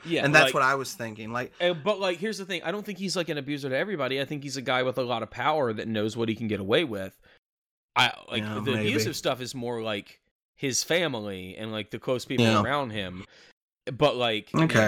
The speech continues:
Speaker 1: know, he can shut, he could, he could shut anybody down at any point. Like, you cross Tom Cruise and you're done. 'Cause he's one of the most powerful
Speaker 2: Interesting.
Speaker 1: people in the entertainment industry. And guys like that are always the nicest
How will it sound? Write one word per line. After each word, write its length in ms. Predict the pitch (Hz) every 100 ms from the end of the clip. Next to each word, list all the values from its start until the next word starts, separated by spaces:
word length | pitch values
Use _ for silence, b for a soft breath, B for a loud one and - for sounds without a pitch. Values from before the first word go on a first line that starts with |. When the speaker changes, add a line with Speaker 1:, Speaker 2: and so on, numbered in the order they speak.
| 104
Speaker 1:
know, 140 | 98 - -
he 140 | - 160
can 140 | 226
shut, 260 | - 185 147
he 120 | 185
could, 260 | 214 151 -
he 140 | 151
could 240 | - 117 - _
shut 260 | - - 120 123
anybody 420 | 123 117 104 101
down 240 | 101 95
at 120 | 95
any 200 | 95 95
point. 300 | 87 - 50 - -
Like, 260 | 110 104
you 160 | 104 156
cross 360 | - 123 135 -
Tom 260 | 139 135
Cruise 340 | - 117 135 151
and 140 | 107
you're 80 | 117
done. 480 | 98 95 101 71 - _ _ _ _ _
'Cause 120 | - 113
he's 140 | 113
one 120 | 123
of 40 | 123
the 40 |
most 220 | 117 -
powerful 260 | - - 110
Speaker 2:
Interesting. 200 | 104 104
Speaker 1:
people 220 | 113 110
in 60 | 101
the 100 | 98
entertainment 420 | 95 95 110 104
industry. 480 | 90 92 - - - _ _ _ _ _ -
And 140 | 117
guys 240 | 131 147
like 140 | 165 143
that 160 | 139 139
are 140 | 110
always 320 | 107 120 139
the 100 | 165
nicest 720 | 185 208 165 113 104 - -